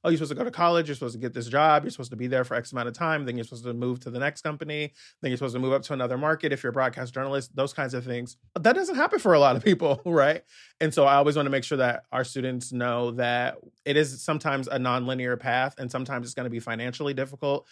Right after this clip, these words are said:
sometimes it'll be emotionally and professionally difficult or mentally or whatever it is, but, like, you know, persevere. And my students are at U S C, right? So they're gonna go out into the world and be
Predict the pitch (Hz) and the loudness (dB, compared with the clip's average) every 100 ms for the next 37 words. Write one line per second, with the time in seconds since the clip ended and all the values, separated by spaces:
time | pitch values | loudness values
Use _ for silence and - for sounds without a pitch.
0 | _ - 135 123 120 120 117 113 123 123 | _ -10 -8 -6 -4 -4 -2 -2 -4 -4
1 | 139 127 123 110 127 131 139 139 131 131 | -4 -4 -4 -4 -4 -4 -4 -6 -4 -4
2 | 131 139 131 113 127 139 131 123 117 120 | -4 -2 -2 -4 -6 -6 -4 -2 -2 -2
3 | 120 117 127 156 - 135 123 123 123 _ | -2 -4 -4 -6 -4 -2 -2 -4 -8 _
4 | _ _ _ _ - 156 123 117 - 135 | _ _ _ _ -4 0 0 -2 -2 -2
5 | 135 117 113 98 98 - 175 220 180 170 | -2 -4 -4 -4 -10 -2 2 4 2 0
6 | - - 127 143 160 180 156 147 156 143 | -8 -20 -10 -2 0 0 0 2 4 4
7 | 156 156 - 190 120 117 117 127 - 127 | 6 4 2 -2 -2 0 0 -2 -2 -2
8 | 139 139 131 127 127 135 117 120 131 123 | -2 0 0 0 -4 -8 -4 -2 -2 -4
9 | 117 123 123 | -6 -6 -8